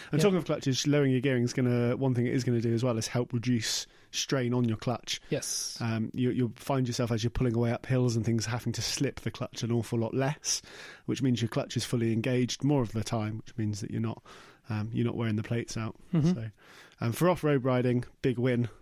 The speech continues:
Speaker 1: Um, if you're gonna be using your bike for an awful lot of motorway mileage as well, maybe not something you wanna do. I guess it's generally gonna be detrimental to fuel economy as well, I would think.
Speaker 2: Yes, yeah, it would, definitely was.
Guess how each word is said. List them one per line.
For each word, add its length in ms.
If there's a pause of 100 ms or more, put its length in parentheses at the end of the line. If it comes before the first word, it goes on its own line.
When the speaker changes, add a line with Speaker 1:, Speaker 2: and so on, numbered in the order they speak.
Speaker 1:
Um, 460 (160)
if 120
you're 100
gonna 140
be 80
using 440
your 80
bike 280
for 140
an 80
awful 280
lot 120
of 180 (680)
motorway 560
mileage 440
as 100
well, 280 (600)
maybe 600
not 220
something 440 (520)
you 120
wanna 140
do. 180 (140)
I 100
guess 200
it's 240
generally 360
gonna 120
be 80
detrimental 560
to 80
fuel 240
economy 360
as 120
well, 220 (120)
I 60
would 120
think. 320 (360)
Speaker 2:
Yes, 500
yeah, 180
it 80
would, 140
definitely 280
was. 260